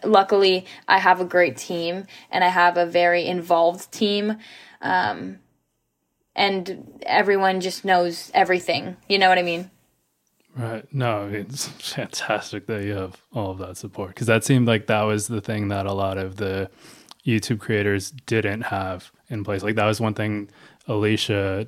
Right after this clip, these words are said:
Speaker 2: had mentioned a couple of years ago when she went through her burnout phase, was she didn't have a team in place. She was doing it all herself at that
Speaker 1: Yeah.
Speaker 2: point. And when she took, um, a pause, took a break from YouTube,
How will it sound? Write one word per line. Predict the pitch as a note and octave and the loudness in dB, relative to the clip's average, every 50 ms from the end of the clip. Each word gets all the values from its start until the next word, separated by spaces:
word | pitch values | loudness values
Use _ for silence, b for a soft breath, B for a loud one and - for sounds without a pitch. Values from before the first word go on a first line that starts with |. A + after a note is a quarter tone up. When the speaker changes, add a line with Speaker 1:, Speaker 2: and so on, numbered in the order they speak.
| - - G3 | -10 -8 -4
Speaker 2:
had | D3 A2+ | -4 -2
mentioned | G#2 G2+ G2+ G2 G2 - G#2 G2 G2 F#2+ G2 - _ _ - F3 | -2 -2 -2 -4 -4 -4 -6 -6 -6 -8 -10 -16 _ _ -12 -10
a | B2+ A2 G2+ | -8 -8 -8
couple | G2+ - - - - G#2+ G2+ G#2+ | -10 -12 -16 -6 -4 -4 -2 -2
of | G2 G2 | -4 -2
years | G2+ G#2+ G#2+ G2+ - | 0 0 0 -2 -4
ago | - G2+ G2 F#2+ F#2 | -6 -6 -6 -6 -6
when | F#2+ F#2+ F#2 F#2 G2 | -6 -8 -8 -8 -6
she | - - - A2+ A2 | -6 -4 -2 -2 0
went | G#2+ G#2 G2 | 0 0 -2
through | - G#2 G2 F#2+ G2 G2 | -4 -6 -6 -6 -8 -8
her | - - A2 G#2 | -6 -2 -2 -2
burnout | G2+ G#2+ G2+ G2 G2 G2 F#2+ - | 0 -2 -2 -2 -4 -6 -6 -8
phase, | - G#2 F#2+ F2+ F2+ F#2+ | -10 -10 -8 -8 -8 -8
was | G2+ F#2+ F#2 F#2+ F#2+ F#2+ - B B B B B B B | -8 -6 -6 -6 -6 -8 -10 B B B B B B B
she | - - B2 | -2 0 4
didn't | A2+ A#2+ A#2 G#2+ | 4 4 4 4
have | G#2+ G#2 G2+ G2+ | 4 2 2 0
a | G2 | -2
team | - - A#2+ G#2 G2 | -4 -4 -4 -4 -4
in | G2 F#2+ | -4 -6
place. | F#2+ - A2+ G#2+ | -4 -2 -2 -2
She | - - A2+ G#2 | -2 -2 -2 -2
was | G#2 G2+ G2 | -2 -2 -2
doing | G#2+ G#2 G#2 G2+ | -2 -4 -4 -4
it | G2+ G2+ | -6 -6
all | F#2+ - G2 G2+ G2 F#2 | -4 -4 -4 -4 -4 -6
herself | - F#2+ F#2 - - - G#2+ G#2+ A#2 - - | -8 -10 -10 -10 -8 -4 -2 -2 -2 -2 -4
at | G#2 F#2+ | -8 -10
that | - - G#2 | -8 -8 -6
Speaker 1:
Yeah. | G2+ - F#2 | -6 -4 -6
Speaker 2:
point. | F#2+ F#2 F#2+ | -6 -6 -8
And | F#2 F2+ F2+ - B B B B B B B | -8 -10 -10 -12 B B B B B B B
when | - G2+ F#2+ F#2+ | -4 -4 -4 -4
she | - - G#2+ G2 F#2+ F#2+ | -2 -2 -2 0 -2 -2
took, | - - - - G#2+ A2 - - _ - - - - | -4 -4 -2 0 0 0 0 -4 _ -18 -18 -12 -8
um, | C3+ A2 G2 F#2+ F#2+ F#2 F#2+ A2+ - | -6 -4 -2 -2 -4 -4 -6 -6 -8
a | A#2 | -10
pause, | - - - G2+ F#2+ F#2+ F#2+ F#2 F#2 - - - - _ - C3 | -10 -4 -2 -2 -2 -2 -4 -4 -6 -8 -10 -12 -12 _ -10 -4
took | - A#2+ G2 G#2 | -2 -2 -2 -2
a | G2 | -2
break | G2 G2+ F#2+ F#2+ - | 0 0 -2 -2 -4
from | - G#2+ G2 | -6 -6 -4
YouTube, | F#2+ F#2 F#2+ F#2 - - G2 F#2+ F#2 F2+ F#2 | -4 -4 -4 -6 -6 -6 -8 -8 -8 -8 -10